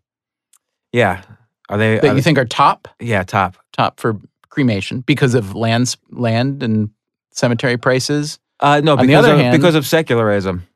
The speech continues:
Speaker 2: Mm-hmm. Okay.
Speaker 1: So it's
Speaker 2: Keep
Speaker 1: so,
Speaker 2: going.
Speaker 1: so, like, I'm not gonna say Alabama, for instance.
Speaker 2: Okay.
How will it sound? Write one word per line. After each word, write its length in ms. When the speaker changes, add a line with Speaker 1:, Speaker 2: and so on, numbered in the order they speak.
Speaker 2:
Mm-hmm. 500
Okay. 300
Speaker 1:
So 260
it's 120
Speaker 2:
Keep 120
Speaker 1:
so, 120
Speaker 2:
going. 120
Speaker 1:
so, 100
like, 160
I'm 80
not 160
gonna 140
say 160
Alabama, 600
for 160
instance. 480
Speaker 2:
Okay. 200